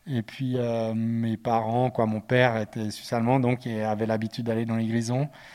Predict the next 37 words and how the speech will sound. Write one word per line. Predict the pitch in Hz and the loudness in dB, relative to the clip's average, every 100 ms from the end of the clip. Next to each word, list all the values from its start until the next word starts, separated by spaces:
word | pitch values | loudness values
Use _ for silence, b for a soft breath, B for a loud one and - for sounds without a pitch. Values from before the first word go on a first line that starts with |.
| b b 123 | b b -12
Et, | 110 | -8
euh, | 110 | -6
j'ai | 101 104 | -6 -6
passé | - - 127 | -4 -4 -2
pas | 123 | 0
mal | 117 120 117 113 | 2 2 0 -4
de | 113 | -6
temps | - 120 | -4 -2
dans | 123 113 | -2 -2
ma | 110 | -2
jeunesse | 113 110 117 - | -2 -2 -2 -4
dans | 113 107 | -8 -6
les | 110 | -4
Grisons. | 104 107 131 139 135 | -4 -2 2 2 2
Et, | 110 107 | -2 -2
euh, | 107 | -4
c'est, | 104 - 110 110 110 | -6 -6 -4 -4 -6
c'est | 120 | -8
une | 110 | -4
région | 113 113 120 131 | -2 0 2 2
de | 123 | 0
Suisse, | - 135 135 - | -4 -4 -4 -4
euh, | 117 107 B B B B - | -6 -6 B B B B -10
euh, | 117 | -8
que | - 110 | -6 -4
j'adore | 107 110 117 | -2 0 0
vraiment | 104 113 113 123 | 2 2 2 0
parce | 120 - | -2 -10
qu'il | - | -10
y | 110 | -6
a | |
des, | 104 104 107 | -6 -6 -6
des | 110 | -8
stations | 104 117 - 120 | -8 -8 -6 -6
juste | 107 107 117 | -6 -8 -10
incroyables | - 117 104 110 | -8 -8 -8 -10
là-bas. | 120 - | -12 -14